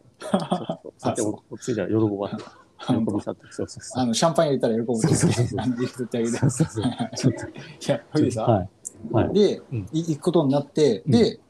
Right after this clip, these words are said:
Speaker 2: あの、そう。
Speaker 1: うん。へー。
Speaker 2: いや、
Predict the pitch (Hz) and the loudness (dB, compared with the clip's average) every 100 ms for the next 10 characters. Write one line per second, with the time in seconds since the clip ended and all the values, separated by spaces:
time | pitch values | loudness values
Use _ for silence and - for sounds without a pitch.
0 | _ - - - 117 110 104 98 95 - | _ -20 -20 -6 0 2 0 -2 -8 -14
1 | _ - - 104 - _ 120 90 - _ | _ -8 -6 -6 -8 _ -2 -2 -8 _
2 | _ _ _ _ _ _ _ - 123 127 | _ _ _ _ _ _ _ 2 4 6
3 | 127 120 | 6 2